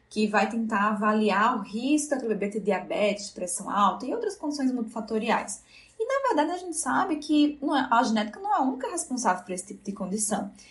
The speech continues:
E aí, a, o grande debate no momento é o seguinte:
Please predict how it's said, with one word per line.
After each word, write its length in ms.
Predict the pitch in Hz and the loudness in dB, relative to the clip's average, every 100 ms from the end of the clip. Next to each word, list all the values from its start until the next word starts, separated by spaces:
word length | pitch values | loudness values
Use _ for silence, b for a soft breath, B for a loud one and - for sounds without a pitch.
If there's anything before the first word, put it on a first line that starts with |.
| b b b | b b b
E 100 | 233 | 6
aí, 380 | 233 262 - - | 6 6 0 0
a, 180 | 202 202 | 2 2
o 60 | 220 | 4
grande 220 | 233 277 | 4 4
debate 260 | 262 226 | 6 6
no 60 | - | 4
momento 240 | 214 220 | 0 -2
é 60 | 294 | -2
o 40 | |
seguinte: 460 | 294 392 330 202 - | -2 -2 -2 -2 -4